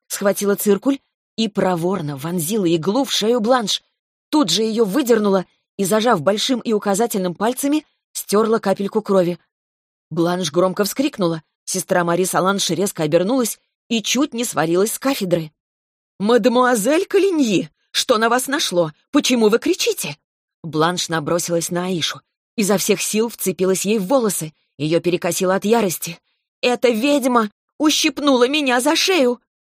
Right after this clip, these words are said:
Аиша и пальцем не пошевелила. Когда Бланш налетела на неё, она опустила глаза, сжалась в комок и не произнесла ни слова.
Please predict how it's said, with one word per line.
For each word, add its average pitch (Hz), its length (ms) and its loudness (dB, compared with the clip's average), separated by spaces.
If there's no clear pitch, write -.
Аиша 180 460 2
и 185 220 0
пальцем 170 480 -4
не 175 100 -4
пошевелила. 190 640 -2
Когда 151 280 -2
Бланш 170 380 -2
налетела 170 480 -2
на 214 80 0
неё, 165 320 0
она 190 240 0
опустила 165 420 -2
глаза, 151 440 -2
сжалась 151 440 0
в - 40 -18
комок 175 480 -2
и 233 180 0
не 214 160 0
произнесла 185 600 0
ни 170 100 -2
слова. 147 400 -4